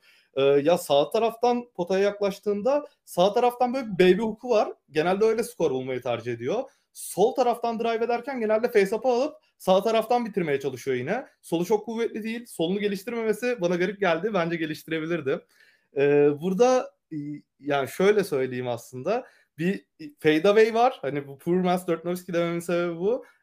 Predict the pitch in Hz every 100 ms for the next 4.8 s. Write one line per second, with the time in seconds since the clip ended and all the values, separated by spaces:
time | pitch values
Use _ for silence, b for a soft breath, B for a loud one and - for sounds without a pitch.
0 | - 131 - 170 190 220 226 226 240 220
1 | 160 143 165 180 175 190 185 196 190 180
2 | - 147 127 147 - 202 196 208 220 254
3 | B B B 147 254 190 165 180 233 247
4 | 269 302 285 190 220 214 208